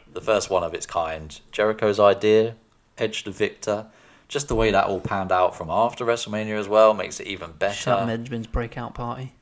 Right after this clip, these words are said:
Speaker 1: Yeah, Shelton Benjamin just being ridiculously athletic. And just the star power in the match as well, if you look at it. There's a, there's a lot of star power in that match.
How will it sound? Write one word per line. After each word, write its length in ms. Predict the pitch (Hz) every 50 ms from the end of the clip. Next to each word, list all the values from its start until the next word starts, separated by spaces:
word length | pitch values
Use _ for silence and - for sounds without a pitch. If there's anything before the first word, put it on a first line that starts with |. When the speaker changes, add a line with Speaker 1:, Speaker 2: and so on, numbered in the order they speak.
| _
Speaker 1:
Yeah, 320 | 95 92 98 101 101 92 -
Shelton 320 | - - 113 104 98 92 -
Benjamin 380 | 113 113 110 104 107 104 101
just 180 | 92 90 - _
being 380 | 98 92 90 85 80 87 - - - - - _ _ _ -
ridiculously 600 | - 85 76 - - 95 - - - 92 - 101
athletic. 680 | 92 90 87 - 101 95 95 - - 98 - - - _ - - - - _ _ _
And 160 | - 127 139
just 300 | 147 175 175 - - -
the 80 | - 147
star 280 | 143 - - 190 - -
power 300 | - - 80 - 80 85
in 60 | 90
the 80 | 87
match 280 | 95 107 131 - - -
as 100 | - -
well, 160 | 156 160 104
if 80 | 87 90
you 80 | 85
look 160 | 90 110 - 113
at 80 | 92
it. 180 | - 80 - -
There's 160 | - 87 -
a, 60 | 92
there's 240 | - - 98 110 113
a 20 |
lot 60 | 139 -
of 80 | -
star 200 | - - 127 156 151
power 200 | - 85 76 76
in 60 | 76
that 100 | 78 -
match. 300 | 80 82 - - -